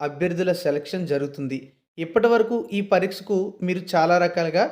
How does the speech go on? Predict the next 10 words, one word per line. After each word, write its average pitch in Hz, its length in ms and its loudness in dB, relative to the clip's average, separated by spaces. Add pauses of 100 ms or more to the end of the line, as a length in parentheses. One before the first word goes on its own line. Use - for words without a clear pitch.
(400)
ప్రిపేర్ 185 360 0
అయ్యే 190 180 0 (100)
ఉంటారు. 143 320 2 (380)
కానీ 220 220 -2 (360)
మీరు 202 140 0 (140)
పరీక్ష 180 380 2
రోజున 208 300 2 (360)
ఎంత 165 220 -2 (120)
బాగా 165 240 4 (120)
పరీక్ష 160 240 -2